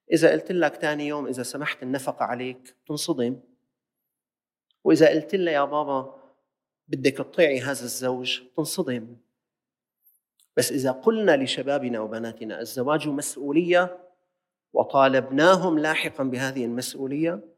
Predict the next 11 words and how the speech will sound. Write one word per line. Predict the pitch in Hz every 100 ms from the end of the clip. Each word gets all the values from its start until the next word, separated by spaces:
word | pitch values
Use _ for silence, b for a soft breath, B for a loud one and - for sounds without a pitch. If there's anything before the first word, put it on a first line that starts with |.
| _ _ _
سيقولون: | - 127 127 156 175 160
"طبعًا، | 170 143 123 139 _ _
أنا | 131 127
جاهز | 156 156 117 107
أصلًا". | 101 - 90 - _ _ _ _ _ _ _ _ B B B -
لو | 147 180
أردنا | 190 190
اختصار | - 160 - 175
الزواج | 160 160 165 151
بكلمة | 156 175 190 190 180
واحدة، | 156 135 - 117 98